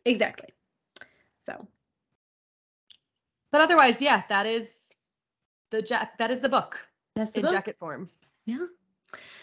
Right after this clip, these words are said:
Speaker 1: So as usual, we generated a random number. For novellas, we generate, generate that number between one and twenty-five. And for this episode, the number we got was thirteen. So
Speaker 2: And I'm
Speaker 1: Lane, what
Speaker 2: looking at
Speaker 1: was
Speaker 2: them. They're really similar. <laughs>
Speaker 1: I mean, what are you gonna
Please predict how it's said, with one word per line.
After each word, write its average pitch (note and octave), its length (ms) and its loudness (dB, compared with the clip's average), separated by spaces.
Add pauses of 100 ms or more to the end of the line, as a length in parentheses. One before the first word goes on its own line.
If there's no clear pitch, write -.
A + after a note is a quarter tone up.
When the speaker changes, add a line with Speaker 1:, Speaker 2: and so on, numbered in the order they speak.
Speaker 1:
So - 160 2
as B3 160 4
usual, C4+ 340 4
we G#3 120 2
generated G#3 480 2
a G#3+ 80 4
random G#3+ 320 0
number. E3+ 420 2
For C4+ 140 6
novellas, B3 680 6
we C4 100 0
generate, G#3+ 440 2 (360)
generate G#3+ 420 4
that A#3+ 180 2
number G#3 240 2
between G#3 340 0
one F#3 200 0
and G#3 180 0
twenty-five. E3+ 880 2 (480)
And D4 100 2
for D#4+ 100 6
this C#4 260 4
episode, G#3 640 2
the B3+ 100 2
number F#3+ 340 4
we A#3 160 0
got F3 280 2
was F3+ 280 -2 (160)
thirteen. - 880 -2 (180)
So D#4 200 2
Speaker 2:
And C4+ 100 4
I'm C#4 40 4
Speaker 1:
Lane, C#4+ 220 4
what C#4 100 4
Speaker 2:
looking A#3 200 4
at G3+ 60 8
Speaker 1:
was G3 120 0
Speaker 2:
them. F#3 300 -8
They're A#3+ 160 2
really D4 400 4
similar. G4+ 340 4 (280)
<laughs> - 280 -16
Speaker 1:
I B3 80 6
mean, B3 220 8
what A#3+ 100 4
are A#3+ 40 4
you A#3 180 2
gonna G3 240 4